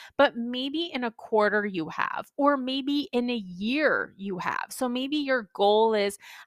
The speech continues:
"I wanna sign four new team members." And you're like, "I've never done that before, but I've always signed two." And you're like, "Oh, look at that. If I look at my quarter, I've actually done six. I've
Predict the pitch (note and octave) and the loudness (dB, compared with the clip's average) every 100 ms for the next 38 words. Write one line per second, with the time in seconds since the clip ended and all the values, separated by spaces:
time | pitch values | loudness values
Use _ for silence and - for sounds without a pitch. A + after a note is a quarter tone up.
0 | G3+ G#3+ A#3 A#3 A#3 - G3+ F#3+ G3 G3+ | 4 4 4 2 0 2 4 4 4 0
1 | G3+ - G#3 G3+ G3+ G3 F3+ - F3+ E3 | -8 0 2 4 2 -2 -4 -6 -10 -6
2 | - - F2 E2 - - - - - - | -6 -6 -8 -10 -10 -14 -16 -20 -14 -4
3 | A#3 A#3 A3+ A3 A3 A#3 G#3+ A#3 A3+ - | 2 6 6 6 0 -6 0 4 4 2
4 | G#3 G3+ G#3 G3+ G#3 G#3+ G#3 A3+ G3+ - | -2 -2 -6 -4 2 2 2 0 0 0
5 | D#3+ E3+ D#3 - - - - - D2+ - | 0 0 -2 -2 -10 -10 -8 -6 -6 -8
6 | _ _ F4+ B3+ F#3+ F3+ - - - _ | _ _ 12 12 10 4 -6 -16 -20 _
7 | B3+ C4 E4 D#4 A#3 G3+ F3+ - - - | 0 2 2 2 2 0 -2 -10 -10 -2
8 | F3+ G#3 C4+ F#4 G4 _ _ C4 D#4+ E4 | 0 2 0 -2 -6 _ _ -2 0 0
9 | D#4 F4 G4 F#4+ F#4+ F4 F4 D#4+ G#3 E3+ | 0 2 2 2 0 2 4 4 4 0
10 | - - - - - D4 D4 D4+ D4 B3+ | -6 -16 -18 -12 -4 -2 -2 -4 -4 -6
11 | - - G3+ G#3 C#4+ F#4+ F#4 - D4+ - | -6 -6 -4 0 2 2 2 -2 -6 -4
12 | C#4+ - F4+ D4 F3+ F3+ F3+ - - D4+ | -6 -6 -4 -4 -2 -4 -6 -10 -4 -4
13 | - - - - - - | -4 -12 -16 -18 -18 -20